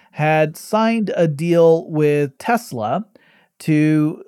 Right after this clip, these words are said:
buy one hundred thousand Tesla vehicles by the end of next year. Well, Elon Musk then went out and tweeted that the ink has not even been put to paper yet, that no contract has been signed. Which, hey, you know, whoopsie,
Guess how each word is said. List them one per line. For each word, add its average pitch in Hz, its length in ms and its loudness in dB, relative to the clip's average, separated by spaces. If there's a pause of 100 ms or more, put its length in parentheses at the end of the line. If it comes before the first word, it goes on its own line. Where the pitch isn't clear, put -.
buy 196 400 2
one 196 380 -2
hundred 202 500 0
thousand 190 600 -2
Tesla 170 360 -2
vehicles 139 480 -2
by 143 160 -2
the 139 180 -4
end 131 200 -8
of 123 160 -8
next 113 340 -12
year. 156 400 -2 (560)
Well, 196 440 4
Elon 214 440 0
Musk 170 300 0
then 170 240 2
went 151 180 0
out 151 180 -2
and 147 140 -6
tweeted 143 460 -2 (100)
that 143 380 0
the 160 80 -6
ink 190 300 -4
has 143 200 -2
not 175 180 0
even 165 220 0
been 147 220 -2
put - 200 -6
to 123 80 -12
paper 147 320 -6
yet, 113 380 -12
that 143 180 -6
no 156 200 0
contract 143 480 -6
has 127 180 -8
been 120 220 -12
signed. 117 480 -12 (420)
Which, 160 400 -4
hey, 175 220 2
you 135 160 -4
know, 135 140 -2
whoopsie, 139 600 -2